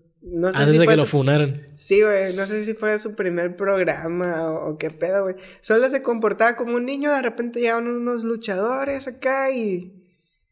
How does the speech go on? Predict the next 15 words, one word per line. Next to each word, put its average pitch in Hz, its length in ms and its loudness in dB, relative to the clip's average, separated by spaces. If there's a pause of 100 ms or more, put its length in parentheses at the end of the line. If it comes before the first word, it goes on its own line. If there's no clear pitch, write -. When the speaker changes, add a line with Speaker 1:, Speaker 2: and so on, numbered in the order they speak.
(380)
Speaker 1:
y 185 460 -4
lo 175 380 0 (180)
pateaban 202 800 2
acá 208 400 2
y 220 100 2
él 214 160 4
nomás 226 280 2
agarrando 220 420 0
Speaker 2:
Sí, 220 80 -2
Speaker 1:
cura, 247 160 2
Speaker 2:
sí. 247 60 0
Speaker 1:
siguiendo 233 260 2
el 226 80 -4
rollo, 302 400 -2
güey. 349 160 -2